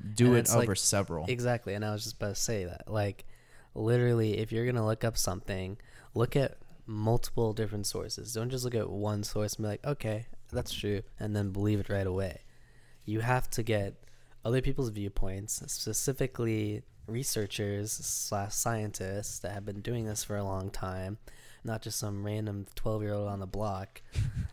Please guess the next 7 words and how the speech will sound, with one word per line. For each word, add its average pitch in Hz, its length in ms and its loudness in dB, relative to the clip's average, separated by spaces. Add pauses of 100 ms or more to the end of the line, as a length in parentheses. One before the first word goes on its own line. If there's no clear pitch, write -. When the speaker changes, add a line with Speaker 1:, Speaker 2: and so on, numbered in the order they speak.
(100)
Speaker 2:
Like, 113 360 0 (240)
<laughs> 147 240 6
like, 139 240 4 (880)
look 120 260 2
at 156 80 6
multiple 135 380 2
articles 110 720 0